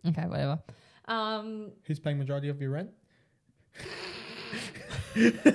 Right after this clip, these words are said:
Speaker 1: Why just throw me under the bus? <laughs> Jeez.
Speaker 2: You know, we love you, Mama Joe.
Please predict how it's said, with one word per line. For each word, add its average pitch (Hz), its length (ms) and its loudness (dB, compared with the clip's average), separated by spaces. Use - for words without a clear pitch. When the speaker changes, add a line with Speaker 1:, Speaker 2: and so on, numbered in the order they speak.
Speaker 1:
Why 269 160 4
just 370 200 2
throw 240 240 -2
me 233 120 -2
under 208 180 0
the 202 60 -4
bus? 233 440 6
<laughs> - 60 4
Jeez. 214 920 4
Speaker 2:
You 185 140 8
know, 190 260 10
we 214 200 10
love 175 300 10
you, 139 100 4
Mama 120 200 0
Joe. 113 240 -4